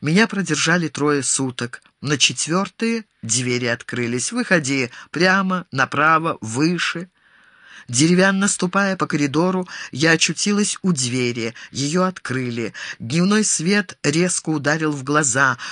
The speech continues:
Успела понять, что это тюремный двор. Все закружилось и куда-то полетело. Провал. Поднялась сама.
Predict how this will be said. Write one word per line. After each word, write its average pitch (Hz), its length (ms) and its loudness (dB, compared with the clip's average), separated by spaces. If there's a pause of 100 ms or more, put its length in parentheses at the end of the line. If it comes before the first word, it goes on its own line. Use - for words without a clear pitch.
(120)
Успела 160 380 0
понять, 160 400 0
что - 420 0
это 170 400 0
тюремный 175 600 0
двор. 151 420 0 (180)
Все - 240 2
закружилось 147 840 0 (320)
и 247 180 0
куда-то 196 600 -2
полетело. 165 680 0
Провал. 156 680 2 (560)
Поднялась 160 520 0
сама. 135 640 2